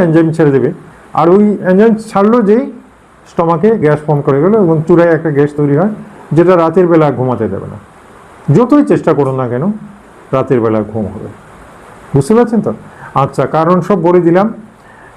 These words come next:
আচ্ছা, এবারে অনেকে আসছেন, এসে বলছেন, "স্যার, আমি তো ঘুমে ট্যাবলেট খেয়েছি, ঘুম তো আসে না,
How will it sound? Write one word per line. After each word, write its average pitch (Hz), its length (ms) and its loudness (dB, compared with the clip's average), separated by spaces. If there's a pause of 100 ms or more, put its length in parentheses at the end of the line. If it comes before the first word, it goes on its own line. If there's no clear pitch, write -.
(260)
আচ্ছা, 135 300 -4 (100)
এবারে 254 300 2
অনেকে 220 340 2
আসছেন, 180 420 -2 (120)
এসে 165 180 0
বলছেন, 180 280 0
"স্যার, 175 220 0
আমি 170 240 -2
তো 180 120 2
ঘুমে 156 260 2
ট্যাবলেট 202 380 0
খেয়েছি, 127 320 0 (300)
ঘুম 175 180 2
তো 185 120 2
আসে 110 200 -6
না, 101 100 -14